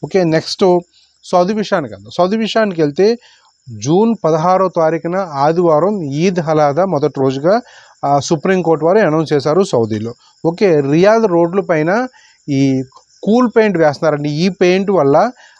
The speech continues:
ఆ, ఇరవై డిగ్రీ టెంపరేచర్ తగ్గుతుందంట రోడ్డు పైన. ఓకే, నెక్స్ట్, ఇరవై మూడు వేల కల్తీ జంజం వాటర్ బాటిల్ పట్టున్నారండి. మీకు సౌదీలో దొరికే ప్రతి వాటర్ బా-,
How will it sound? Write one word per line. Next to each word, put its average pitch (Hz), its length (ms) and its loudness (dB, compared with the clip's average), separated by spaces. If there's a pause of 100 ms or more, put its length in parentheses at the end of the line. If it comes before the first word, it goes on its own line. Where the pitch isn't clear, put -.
(120)
ఆ, 139 140 0
ఇరవై 170 360 2
డిగ్రీ 170 220 0
టెంపరేచర్ 170 460 -2
తగ్గుతుందంట 135 500 -4
రోడ్డు 120 220 0
పైన. 107 180 -8 (240)
ఓకే, 175 200 -2 (400)
నెక్స్ట్, 190 260 0
ఇరవై 180 600 2
మూడు 160 320 -2
వేల 160 200 2
కల్తీ 160 540 -2
జంజం 160 460 0
వాటర్ 170 320 2
బాటిల్ 147 300 -2
పట్టున్నారండి. 127 560 -4 (460)
మీకు 170 200 0
సౌదీలో 165 420 2
దొరికే 170 360 0
ప్రతి 151 560 -2
వాటర్ 165 420 2
బా-, 151 360 -2